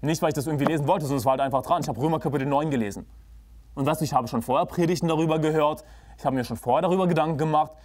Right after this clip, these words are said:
und im Großen und Ganzen, denke ich, habe ich ungefähr verstanden, worum es geht. Aber ich war nicht bereit, darüber eine Predigt zu halten. Aber auf einmal beim Bibellesen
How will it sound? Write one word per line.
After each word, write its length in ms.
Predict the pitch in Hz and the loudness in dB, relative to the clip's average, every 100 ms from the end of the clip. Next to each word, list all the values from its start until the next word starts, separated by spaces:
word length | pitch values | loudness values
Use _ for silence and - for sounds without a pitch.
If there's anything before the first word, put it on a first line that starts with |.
| - - | -20 -8
und 80 | 139 | -4
im 140 | 131 | -2
Großen 260 | 135 165 156 | 0 0 2
und 60 | |
Ganzen, 320 | 139 147 165 | 0 0 0
denke 240 | 135 143 139 | 0 0 0
ich, 120 | 127 - - | -2 -8 -10
habe 180 | - 135 | -2 -2
ich 80 | 135 | 0
ungefähr 380 | 151 139 143 | -2 0 -2
verstanden, 320 | 120 127 120 127 | -2 -2 0 0
worum 200 | 113 117 | 0 0
es 120 | 117 | -2
geht. 300 | 101 - - - - - - - - - - - - - - | -8 -12 -16 -20 -20 -20 -20 -20 -20 -20 -20 -20 -20 -20 -8
Aber 140 | 113 | -6
ich 80 | 113 | -4
war 60 | 110 | -2
nicht 200 | 131 170 | -2 0
bereit, 320 | 180 143 160 | 2 2 2
darüber 220 | 156 156 | 0 0
eine 100 | 151 | 0
Predigt 320 | 156 - 180 - | -2 -2 -2 -2
zu 100 | 117 | -2
halten. 260 | 110 104 - - - | -2 -2 -10 -20 -8
Aber 460 | - 165 139 139 - - - - - - - - | 0 2 2 0 -2 -20 -20 -20 -20 -20 -14 -4
auf 240 | 120 - | -4 -2
einmal 500 | 156 202 156 143 143 - - - - - | 0 2 2 2 -2 -8 -20 -20 -20 -10
beim 160 | 110 117 | -4 0
Bibellesen 480 | 180 143 135 131 | 2 2 2 0